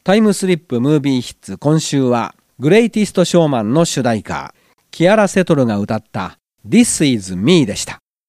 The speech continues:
では今週もリスナーの皆さんからメールなどで送っていただいたメッセージをご紹介していきますね。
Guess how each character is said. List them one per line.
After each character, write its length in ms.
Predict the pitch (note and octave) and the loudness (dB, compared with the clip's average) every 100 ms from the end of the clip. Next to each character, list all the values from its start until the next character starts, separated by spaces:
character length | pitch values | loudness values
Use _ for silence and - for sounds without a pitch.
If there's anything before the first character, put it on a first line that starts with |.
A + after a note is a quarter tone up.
| _ _ _ _ _ _ _ _ _ _ _ | _ _ _ _ _ _ _ _ _ _ _
で 100 | G#3 | 2
は 220 | A3+ G3 | 4 4
今 180 | F3 E3 | 2 0
週 220 | - D#3 | 0 0
も 240 | C#3 C#3 - | 2 0 0
リ 120 | D#3+ | -2
ス 100 | F#3+ | 2
ナ 140 | F3 D3+ | 2 2
ー 20 | |
の 140 | B2+ | 2
皆 180 | B2+ B2+ | 2 0
さ 140 | C3 | 0
ん 80 | G#2+ | -2
か 120 | G2+ | -2
ら 140 | F#2+ F2+ | -6 -2
メ 220 | C#3 F#3+ | 2 2
ー 20 | |
ル 120 | F3+ E3 | 2 0
な 120 | D#3+ | 0
ど 120 | D3 | 0
で 80 | A2+ | -2
送 180 | G2 - | -4 -8
っ 40 | |
て 160 | _ A#2+ | _ -4
い 60 | |
た 120 | A2 G#2+ | -2 -4
だ 80 | |
い 120 | G2+ G2 | -4 -6
た 180 | F#2 | -6
メ 120 | G#2 F#3+ | -2 -2
ッ 20 | |
セ 240 | - E3 | 0 -2
ー 20 | C#3+ | 0
ジ 140 | C3+ | 0
を 100 | D#3 | -2
ご 120 | A2+ G#2 | -2 -2
紹 240 | C#3 C3+ | 0 0
介 220 | B2 A#2+ | -2 -4
し 80 | A#2 | -6
て 140 | - | -4
い 100 | A2+ | -4
き 120 | G#2 A#2+ | -4 -4
ま 140 | A2+ | -4
す 140 | - | -4
ね。 340 | G2 C#3+ D#3+ | -2 0 0